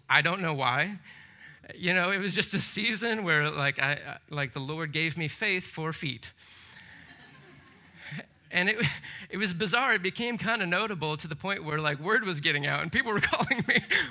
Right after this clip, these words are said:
with foot problems. I was like, "Doctor Schultz." Um, <laughs> you know,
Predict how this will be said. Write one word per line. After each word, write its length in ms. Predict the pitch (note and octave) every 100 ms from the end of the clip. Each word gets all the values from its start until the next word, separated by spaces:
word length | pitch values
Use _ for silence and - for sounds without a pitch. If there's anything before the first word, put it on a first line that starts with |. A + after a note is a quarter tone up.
| -
with 120 | G3
foot 200 | F4 D#4+
problems. 560 | A#3 G#3 G3 F3 E3+ -
I 60 |
was 80 | -
like, 180 | - D#3
"Doctor 260 | E3+ - -
Schultz." 440 | B4 A4 G#4+ - - - G#3+
Um, 460 | D#3+ E3+ D#3+ D3 D#3+ - - - - - - - - - - - - - - - _ _ -
<laughs> 60 | A#5 - A#5 B5+ - - G#4 - G4 D#4+ - - - - - - - - - D3 - - - F#4+ - - - - - - - -
you 120 | F3 G#3+
know, 320 | A#3+ A#3+